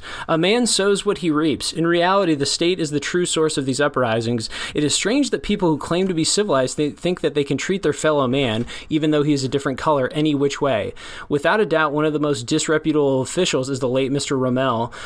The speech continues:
One should not speak ill of the dead, but I must simply mention that smaller matters to prove that the unrest has been justified," and then he lists out his, you know, problems.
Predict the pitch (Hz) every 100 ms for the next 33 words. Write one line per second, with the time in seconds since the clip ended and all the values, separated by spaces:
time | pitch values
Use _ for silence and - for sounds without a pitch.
0 | - - 170 202 208 185 180 180 151 170
1 | 151 139 135 156 135 113 131 139 170 165
2 | - 240 254 220 190 190 139 123 120 -
3 | 156 175 160 147 147 143 - - 165 151
4 | 131 131 107 127 139 143 135 135 123 135
5 | 131 131 135 - 113 104 110 123 120 120
6 | 110 127 - 135 120 113 104 104 - -
7 | - 117 113 139 127 117 110 123